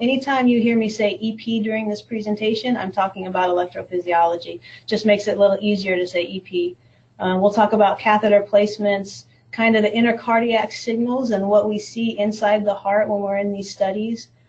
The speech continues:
uh, identify and analyze some basic arrhythmias, and then we're gonna put it all together. So throughout the presentation, I'll kind of relate it to how it may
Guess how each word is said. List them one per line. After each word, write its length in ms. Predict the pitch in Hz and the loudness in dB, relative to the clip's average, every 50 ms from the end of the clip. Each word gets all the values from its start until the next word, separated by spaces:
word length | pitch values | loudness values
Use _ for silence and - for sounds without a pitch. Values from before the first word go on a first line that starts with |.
| _ _ _ _ | _ _ _ _
uh, 220 | - 196 196 190 - | -4 -2 -2 0 2
identify 540 | 202 202 196 233 240 247 240 240 240 226 220 | 2 2 2 4 4 4 2 2 2 2 2
and 140 | 220 208 202 | 2 2 2
analyze 500 | 208 214 214 208 208 208 208 208 208 - | 0 2 4 4 4 4 4 2 2 -2
some 160 | 208 196 196 | -6 -6 -4
basic 380 | 196 208 220 214 - 214 202 - | -2 -2 -2 -2 -4 -6 -6 -6
arrhythmias, 640 | 196 190 196 196 196 202 208 202 196 190 196 190 | -4 -4 -4 -4 -6 -4 -4 -4 -2 -2 -4 -4
and 120 | 196 202 | -4 -4
then 80 | 214 220 | -4 -2
we're 100 | 233 233 | -2 0
gonna 160 | 233 214 208 | 0 0 0
put 200 | 208 - - 233 | 0 -2 -4 -2
it 100 | 214 202 | 0 2
all 140 | 202 190 196 | 2 2 0
together. 500 | - 196 180 185 185 185 180 180 175 180 | -2 -4 -6 -4 -2 -2 -2 -2 -4 -6
So 380 | - - 196 185 185 185 - - _ _ _ _ | -6 -6 -4 -4 -4 -4 -6 -10 _ _ _ _
throughout 320 | - 233 226 233 247 247 247 | -2 0 2 2 2 2 0
the 60 | 247 | -2
presentation, 760 | 247 - 247 226 226 214 214 214 220 214 214 214 - 208 202 | -2 0 0 0 2 0 0 0 0 0 0 0 0 -2 -2
I'll 140 | 190 196 190 | -2 -2 -2
kind 220 | - 202 196 202 | -4 -4 -2 -2
of 60 | 196 196 | -2 -2
relate 420 | 196 190 190 190 196 202 202 202 | -2 -4 0 2 2 2 2 2
it 180 | 196 180 180 - | 0 -2 -4 -6
to 300 | - - 208 196 190 190 | -12 -14 -10 -8 -6 -6
how 640 | 185 - - 202 202 196 196 196 196 196 190 190 - | -6 -6 -4 -2 0 2 2 2 4 2 2 0 -2
it 140 | 190 185 202 | -8 -8 -4
may 220 | 202 202 202 196 | -2 -2 -2 -2